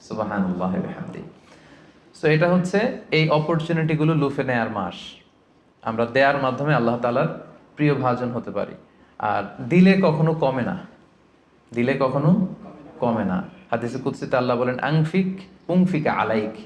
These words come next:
ইয়া ইবনা আদম আনফিক", তুমি দান করো, "উনফিক আলাইক", আমি তোমাকে দেব, তুমি দাও, তাহলে আমি তোমারে দেব। আমরা অনেক সময় মনে করি যে দিলে চলে যাবে, আসলে আপনি দিলে নতুন জিনিস পাবেন। Let's say, আমার হাতে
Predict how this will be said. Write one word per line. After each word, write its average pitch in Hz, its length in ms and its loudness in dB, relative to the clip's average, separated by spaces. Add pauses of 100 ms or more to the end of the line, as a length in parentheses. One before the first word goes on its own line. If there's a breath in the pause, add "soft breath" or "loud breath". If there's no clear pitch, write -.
(240)
ইয়া 113 100 0
ইবনা 123 160 0
আদম 180 400 4
আনফিক", 180 440 6 (220)
তুমি 151 140 2
দান 151 260 4
করো, 110 260 2 (640)
"উনফিক 170 380 0
আলাইক", 123 360 2
আমি 151 180 2
তোমাকে 151 320 0
দেব, 104 280 -4
তুমি 185 200 2
দাও, 123 320 4
তাহলে 135 220 2
আমি 131 180 0
তোমারে 123 240 -2
দেব। 92 280 -6 (920)
আমরা 123 240 0
অনেক 135 140 -2
সময় 143 180 -4
মনে 143 200 -2
করি 151 180 2
যে 139 100 -2
দিলে 156 300 4
চলে 151 240 2
যাবে, 104 180 2
আসলে 139 380 0 (580 loud breath)
আপনি 143 380 -2 (180)
দিলে 151 220 2
নতুন 170 300 0
জিনিস 156 260 4
পাবেন। 98 280 0 (580)
Let's 151 240 0
say, 120 140 4 (200)
আমার 139 260 0
হাতে 143 560 0